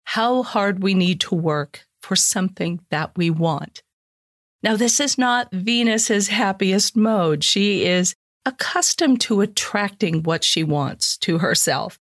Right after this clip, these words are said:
without a lot of effort. But when she comes together with Saturn, this is a different story.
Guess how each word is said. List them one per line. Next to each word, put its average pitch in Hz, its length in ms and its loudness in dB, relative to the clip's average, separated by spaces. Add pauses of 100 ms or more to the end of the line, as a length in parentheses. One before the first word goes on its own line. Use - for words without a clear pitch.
(200)
without 269 460 0
a 233 80 2
lot 175 280 0
of 175 220 -4
effort. 170 400 -4 (800)
But 240 120 0
when 285 120 4
she 285 220 0
comes 254 320 2
together 202 340 0
with 190 160 0
Saturn, 262 680 2
this 214 220 2
is 202 120 0
a 208 80 2
different 165 420 -2
story. 165 500 0